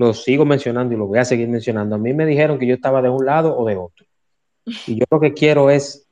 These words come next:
llevar historias, llevar temas, llevar profesionales, traer aquí, mira, aquí he estado de todos los partidos, aquí han estado. O sea, yo quiero que se piense tan, tan, porque esto aquí para darle funda a, a, a Abinader y al gobierno, no.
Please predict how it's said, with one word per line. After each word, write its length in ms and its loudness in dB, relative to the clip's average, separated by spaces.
llevar 460 0
historias, 680 -8
llevar 400 0
temas, 540 -8
llevar 320 -2
profesionales, 800 -6
traer 300 2
aquí, 280 0
mira, 200 2
aquí 160 -2
he 20 2
estado 480 0
de 100 2
todos 220 2
los 100 -2
partidos, 460 -6
aquí 80 -12
han 100 -12
estado. 240 -20
O 60 -14
sea, 160 -2
yo 140 -2
quiero 240 2
que 80 2
se 120 0
piense 340 0
tan, 100 0
tan, 200 0
porque 340 -2
esto 180 2
aquí 200 0
para 160 4
darle 180 4
funda 500 0
a, 160 2
a, 180 0
a 60 2
Abinader 580 0
y 60 4
al 120 0
gobierno, 400 -6
no. 140 -12